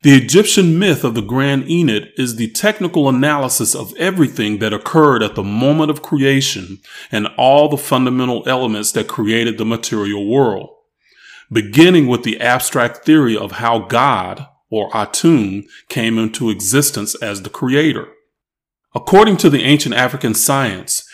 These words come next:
in order for the material world to come into existence, these primordial elements must be split from each other. Shu, in the function of his secret name, Re,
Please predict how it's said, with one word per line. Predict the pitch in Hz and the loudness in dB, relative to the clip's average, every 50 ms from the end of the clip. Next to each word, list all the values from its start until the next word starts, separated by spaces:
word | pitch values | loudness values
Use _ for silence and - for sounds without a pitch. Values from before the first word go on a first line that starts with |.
| - - - - | -20 -20 -6 -4
in | 127 120 | -4 -2
order | - 147 175 214 214 190 | 2 6 6 6 6 6
for | - - 175 156 | 4 2 4 4
the | 147 135 | 4 4
material | 123 120 123 - - 170 170 165 156 147 131 | 2 -2 -2 2 6 8 8 8 8 6 4
world | 120 127 151 151 143 131 - | 2 2 2 2 2 2 0
to | 147 | -6
come | - - - 143 139 | -8 -4 -2 -2 -2
into | 131 123 - - 131 120 | -2 -2 -2 -2 -2 -2
existence, | 104 95 98 120 143 147 - - - 95 92 - - - - - - _ | -2 -2 0 0 0 0 0 -4 -6 -10 -10 -10 -12 -12 -14 -20 -20 _
these | - 143 180 208 208 175 | 0 2 2 2 0 -2
primordial | - - 170 160 151 151 151 160 170 160 156 151 147 131 - - | -2 -2 -2 0 0 2 4 4 4 6 6 4 4 2 0 0
elements | - 160 170 170 143 113 107 101 - - | 0 2 2 2 0 0 -2 -4 -4 -2
must | 120 110 120 139 156 165 170 - 170 | -2 0 2 2 2 2 2 -2 -2
be | 165 151 | -4 -2
split | 139 - - - - 175 185 160 - - | 0 0 -2 -2 0 2 2 2 2 -2
from | - - 123 110 107 | -4 -4 -4 -2 -2
each | 98 98 - - | -4 -4 -6 -6
other. | 98 92 90 - - _ _ _ _ _ _ _ _ _ _ _ | -8 -8 -12 -16 -20 _ _ _ _ _ _ _ _ _ _ _
Shu, | - - - - 214 220 202 165 143 123 - | -4 -2 2 4 4 4 4 4 2 0 0
in | 135 131 | 0 0
the | 120 110 | 0 0
function | - - - 160 180 170 - - 123 110 | -4 -2 -2 -2 -2 -2 -2 -4 -4 -4
of | 113 117 113 | -4 -4 -4
his | 120 113 - - | -4 -4 -2 0
secret | - 160 143 - - 110 - | 0 0 -2 -2 -4 -6 -4
name, | 113 120 131 135 123 113 107 98 95 101 | -4 -4 -4 -2 -2 -2 -4 -4 -4 -2
Re, | 110 135 151 147 113 98 98 98 | 0 2 4 4 2 0 -4 -8